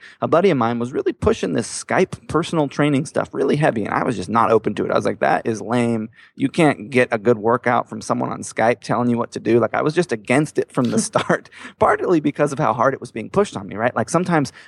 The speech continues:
pushing something hard on someone has the opposite effect, and because you're pushing it on them, they don't want any part of it. But I went for it eventually,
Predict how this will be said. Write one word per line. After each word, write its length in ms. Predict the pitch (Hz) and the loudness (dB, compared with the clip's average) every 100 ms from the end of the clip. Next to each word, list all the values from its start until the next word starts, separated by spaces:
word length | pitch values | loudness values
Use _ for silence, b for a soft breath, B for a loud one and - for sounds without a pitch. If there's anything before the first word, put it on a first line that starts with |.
| B | B
pushing 300 | 147 135 131 | 2 2 0
something 300 | 123 110 104 | 0 -2 -2
hard 180 | 110 113 | 0 -2
on 140 | 104 | -2
someone 240 | 104 107 | -2 0
has 100 | 107 | -2
the 120 | 98 104 | 0 2
opposite 340 | 117 - - | 2 -2 -6
effect, 320 | - 104 - | -6 -8 -6
and 120 | 107 | -6
because 300 | 101 - 113 | -4 0 0
you're 80 | 104 | 0
pushing 300 | - 110 110 | 2 0 0
it 60 | 101 | 0
on 100 | 98 | 0
them, 100 | 98 | 2
they 80 | 101 | 2
don't 140 | 98 | 2
want 100 | 101 | 0
any 120 | 104 | -2
part 240 | 123 160 123 | 0 0 -2
of 80 | |
it. 100 | 92 - | -6 -6
But 280 | - - B B | -6 -8 B B
I 80 | 120 | 2
went 260 | 131 226 - | 2 2 0
for 220 | 107 104 | 0 0
it 100 | - | 0
eventually, 500 | 117 104 113 120 143 | -6 -4 -4 -2 -4